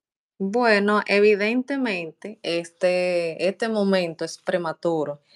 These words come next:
para hablar de, de qué se puede probar o no, porque supuestamente, ¿verdad?, estamos iniciando una investigación, pero en la realidad,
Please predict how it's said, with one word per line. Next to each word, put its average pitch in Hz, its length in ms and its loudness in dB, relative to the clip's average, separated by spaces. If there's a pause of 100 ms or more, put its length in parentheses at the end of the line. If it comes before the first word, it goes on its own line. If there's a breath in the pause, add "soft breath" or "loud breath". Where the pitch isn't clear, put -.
(340 soft breath)
para 175 240 6
hablar 170 440 -2
de, 165 440 -6
de 170 120 -8
qué 196 140 -4
se 190 120 -8
puede 175 220 -8
probar 165 260 -6
o 170 60 -10
no, 156 120 -12
porque 156 460 -10
supuestamente, 269 960 0
¿verdad?, 196 200 2
estamos 175 280 -6
iniciando 190 340 -6
una 175 80 -8
investigación, 160 800 -8 (340)
pero 214 340 4 (260)
en 202 360 -2
la 202 180 -2
realidad, 202 600 -2